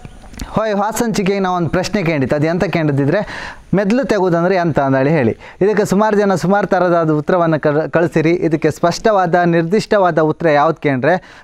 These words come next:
ಮೆದ್ಲು ತೆಗುದು ಯಾವ್ದು ಅಂದೇಳಿ ಹೇಳ್ರೆ, ಈ ಭತ್ತ ಒರ್ಲಿ ಹಾಕಿ ಭತ್ತ ತೊಳಸ್ತಾರೆ ಕಣಿ. ಈ ಭತ್ತ ತೊಳಸೋ ಸುರಿಗೆ, ಆ, ತೊಳಸಿ ಆದಂಗೂ ಭತ್ತ ಮೇಲ್ ಬತ್ತಲ್ಲ, ಆ ಮೇಲ್ ಬಂದ್ ಭತ್ತನ ಕಾಲಂಗಿ ಏನ್ ಜಾರ್ಸ್ಕಂತಾರೆ ಕಣಿ, ಅದಕ್ಕೆ ಮೆದ್ಲು ತೆಗುದು ಅಂತ ಹೇಳೋದು. ಆ ಮ್-,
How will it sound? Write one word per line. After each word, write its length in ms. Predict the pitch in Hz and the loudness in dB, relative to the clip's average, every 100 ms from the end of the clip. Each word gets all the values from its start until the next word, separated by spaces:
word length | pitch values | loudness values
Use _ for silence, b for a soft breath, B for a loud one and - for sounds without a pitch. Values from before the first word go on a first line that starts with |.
| - | -2
ಮೆದ್ಲು 280 | 170 196 240 | -2 0 0
ತೆಗುದು 320 | 202 165 160 | 2 2 2
ಯಾವ್ದು 240 | 156 143 | 0 0
ಅಂದೇಳಿ 220 | 147 139 | -4 -4
ಹೇಳ್ರೆ, 640 | 131 131 127 180 226 - - 156 | -2 -4 0 -2 -2 -10 -6 -2
ಈ 340 | 151 147 135 | 2 2 2
ಭತ್ತ 380 | 123 143 156 208 190 165 147 | 0 -2 0 0 2 4 2
ಒರ್ಲಿ 300 | 139 160 175 | 2 0 -2
ಹಾಕಿ 200 | 165 - | -4 -6
ಭತ್ತ 220 | 143 160 | -4 -4
ತೊಳಸ್ತಾರೆ 400 | 202 190 151 - | -2 -2 -4 -8
ಕಣಿ. 260 | 127 110 101 | -10 -10 -10
ಈ 100 | 151 | -8
ಭತ್ತ 280 | 147 160 - | -2 -2 0
ತೊಳಸೋ 380 | 214 185 180 190 | -2 -2 -4 -6
ಸುರಿಗೆ, 500 | - 147 123 110 123 175 - B B | -8 -8 -8 -6 -2 -2 -4 B B
ಆ, 420 | 160 156 151 147 147 | 0 2 4 2 0
ತೊಳಸಿ 340 | 190 202 202 | -2 -2 0
ಆದಂಗೂ 260 | 185 185 170 | -2 -2 -4
ಭತ್ತ 240 | 175 - | -4 -4
ಮೇಲ್ 280 | 175 180 180 | -4 -2 -2
ಬತ್ತಲ್ಲ, 280 | 156 147 143 | -4 -2 0
ಆ 80 | |
ಮೇಲ್ 280 | 147 160 196 | -2 -2 -4
ಬಂದ್ 220 | 180 175 | -4 -4
ಭತ್ತನ 300 | 160 160 175 | -4 -6 -8
ಕಾಲಂಗಿ 500 | 165 170 208 208 185 | -4 -2 0 0 -2
ಏನ್ 160 | 180 170 | -6 -2
ಜಾರ್ಸ್ಕಂತಾರೆ 540 | 165 185 - - 131 | -2 -2 -4 -10 -10
ಕಣಿ, 220 | 127 123 135 | -10 -8 -10
ಅದಕ್ಕೆ 420 | - 170 196 220 | -10 -8 -6 -4
ಮೆದ್ಲು 340 | 175 175 208 | -4 -4 -4
ತೆಗುದು 320 | 180 160 147 | -2 -4 -2
ಅಂತ 160 | 147 165 | -4 -2
ಹೇಳೋದು. 260 | 175 120 120 | -2 0 0
ಆ 140 | 143 | 0
ಮ್-, 180 | 143 | -2